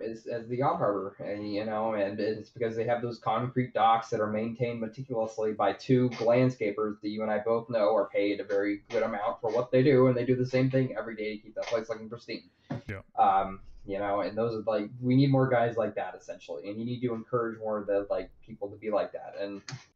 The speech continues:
Speaker 1: hopefully they can figure it out. That's all I can hope for, and that the job will be, 'cause the job is also very stressful when I was there. It was almost as stressful as working at a law firm because of just how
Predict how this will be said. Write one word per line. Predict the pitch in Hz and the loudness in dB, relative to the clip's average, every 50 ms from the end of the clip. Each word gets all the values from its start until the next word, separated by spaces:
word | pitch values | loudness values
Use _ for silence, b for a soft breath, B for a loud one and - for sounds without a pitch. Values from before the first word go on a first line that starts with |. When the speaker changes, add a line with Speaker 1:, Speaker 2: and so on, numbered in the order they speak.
| _ | _
Speaker 1:
hopefully | - 127 127 - 135 131 127 | 2 2 2 4 4 4 6
they | 123 123 117 | 6 4 2
can | - 120 113 - | -2 -2 -8 -8
figure | - 110 110 110 110 113 | -8 -8 -6 -2 -2 2
it | 113 | 2
out. | 113 117 120 120 | 4 4 4 2
That's | - - - - | 0 -2 -6 -4
all | 110 | -4
I | 107 | -4
can | 104 - | -4 -6
hope | 123 120 123 - - | -8 -8 -8 -4 0
for, | 131 127 127 127 | 4 6 6 6
and | 127 117 | 6 4
that | 107 101 - | 0 -6 -6
the | - | -6
job | - 110 107 110 110 | -2 0 0 0 0
will | - - | -2 -8
be, | 117 107 | -12 -14
'cause | 104 - 123 123 | -12 -10 -10 -10
the | 117 - | -6 -2
job | 127 127 127 123 123 | 0 2 2 2 0
is | 113 117 | 0 0
also | 113 110 - 110 | -2 -2 -2 -6
very | - 110 104 101 | -4 -4 -2 -4
stressful | 98 - - - - - - - | -4 -6 -10 -14 -14 -14 -14 -14
when | 98 98 90 - | -14 -14 -16 -18
I | |
was | - - | -18 -14
there. | - - - - _ _ _ - | -14 -14 -14 -14 _ _ _ -6
It | 110 117 | -4 -2
was | 113 117 | 2 2
almost | 123 123 127 117 110 120 | 2 4 4 2 0 -2
as | 113 | -8
stressful | - - 113 107 - 113 107 | -4 -4 -4 -2 -2 -4 -4
as | 104 | -4
working | 107 107 104 107 104 | -4 -6 -4 -4 -4
at | 98 | -2
a | 101 | 0
law | 101 98 98 98 | 0 0 0 0
firm | - 104 98 98 | -2 -4 -6 -6
because | 101 101 110 107 101 | -6 -6 -6 -6 -6
of | 101 101 | -6 -10
just | 107 104 104 - | -14 -18 -12 -4
how | - 110 110 110 110 110 110 110 - | 0 2 4 6 6 4 4 2 -2